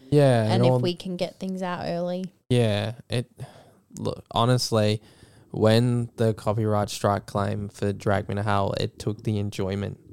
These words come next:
Speaker 1: out of doing content
Speaker 2: Yeah.
Speaker 1: a little bit. 'Cause, like, I loved it. I fucking loved that film. It was so much fun to watch. It was so much fun to,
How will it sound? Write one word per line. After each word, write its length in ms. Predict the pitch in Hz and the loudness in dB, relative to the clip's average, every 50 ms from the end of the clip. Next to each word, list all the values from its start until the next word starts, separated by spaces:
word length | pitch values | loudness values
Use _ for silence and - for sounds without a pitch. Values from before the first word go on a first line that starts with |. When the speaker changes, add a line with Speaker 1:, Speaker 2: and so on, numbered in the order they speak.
| - - | -10 -6
Speaker 1:
out 160 | 113 107 104 107 | -4 -4 -2 -2
of 160 | 107 104 - _ _ _ - - - - | -4 -6 -10 _ _ _ -20 -20 -12 -4
doing 340 | - 107 107 110 107 107 107 | -2 0 0 2 0 -2 -4
content 540 | - - 131 107 110 110 - 113 107 110 - - _ _ _ _ _ _ _ _ _ _ _ _ _ - | -4 -4 -4 -4 -4 -4 -6 -6 -6 -8 -10 -12 _ _ _ _ _ _ _ _ _ _ _ _ _ -14
Speaker 2:
Yeah. 80 | - - - | -10 -4 0
Speaker 1:
a 80 | 110 | 2
little 260 | 113 113 110 110 104 | 4 4 4 4 2
bit. 300 | 104 107 104 104 - - - - - - - - | 2 0 -2 -2 -2 -6 -10 -16 -14 -12 -6 0
'Cause, 260 | - 139 131 120 - 131 | 4 4 4 6 6 6
like, 240 | 127 117 110 - - _ - - - | 4 4 4 2 -2 _ -12 -4 -2
I 120 | 131 151 | 0 2
loved 300 | 151 139 123 143 160 160 | 2 4 2 2 2 2
it. 280 | 131 95 92 - - - - - - | 0 0 -2 -2 -6 -14 -14 -10 -6
I 200 | - 104 120 123 - - - - - | -2 -2 -2 -2 -4 -8 -16 -18 -18
fucking 380 | - - - - - - 110 | -12 -8 -6 -6 -4 -2 -2
loved 240 | 104 104 101 98 104 | -2 -2 -2 -2 -2
that 180 | 107 101 101 - | -2 -2 -2 -2
film. 340 | - 104 101 98 95 92 - - - - - | -2 -4 -4 -4 -4 -6 -10 -12 -12 -6 -2
It 80 | 113 110 | 0 0
was 160 | 110 110 - | 0 0 0
so 240 | - - 139 123 117 | 0 2 4 4 4
much 220 | 113 107 101 - 92 | 4 2 -2 -2 -2
fun 220 | 92 104 104 104 | -2 -2 -2 -2
to 100 | - 110 | -4 -2
watch. 560 | 98 104 117 123 127 127 - - - - - - - | 0 4 6 6 6 6 4 -2 -8 -8 -8 -6 -4
It 60 | - | -4
was 160 | 101 101 92 | -4 -4 -4
so 220 | - - - 110 107 | -4 0 0 2 2
much 240 | 107 98 95 - - | 2 0 -2 -2 -2
fun 260 | - 113 104 104 104 107 | 0 0 0 0 -2 -4
to, 360 | - 110 104 104 101 98 | -2 -2 -2 -2 -2 -4